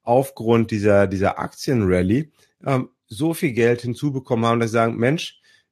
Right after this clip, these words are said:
die zwei Jahre noch bis zum Renteneintrittsalter, die schenke ich mir, ich gehe in Frühruhestand."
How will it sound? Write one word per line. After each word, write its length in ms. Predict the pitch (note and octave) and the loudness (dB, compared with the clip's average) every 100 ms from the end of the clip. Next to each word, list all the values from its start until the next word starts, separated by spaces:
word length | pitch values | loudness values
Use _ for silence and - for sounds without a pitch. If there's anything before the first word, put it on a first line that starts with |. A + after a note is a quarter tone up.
| _ | _
die 260 | C3 B2+ B2 | 0 2 2
zwei 320 | - A#2 A2 | -2 2 4
Jahre 360 | G#2+ G#2 C3 C3+ | 6 4 2 2
noch 240 | C3+ C#3 | 0 -2
bis 140 | A#2+ - | -8 -4
zum 120 | G#2 | -2
Renteneintrittsalter, 1040 | G2 B2 B2+ A2+ A2+ C3 - A2 A#2 C3+ | -2 -2 -4 -8 -6 -6 -4 -4 -2 -4
die 140 | G#2+ G#2 | -4 -4
schenke 320 | A2+ G#2 A#2+ | -2 -2 -4
ich 100 | - | -2
mir, 200 | C#3 D#3+ _ _ - | -2 -4 _ _ -12
ich 180 | G#2+ - | -10 -6
gehe 180 | A2+ G#2+ | -2 -2
in 100 | A2+ | -4
Frühruhestand." 960 | - D#3 C3 G2+ F2 - - - | -4 -2 0 0 -2 -2 -14 -16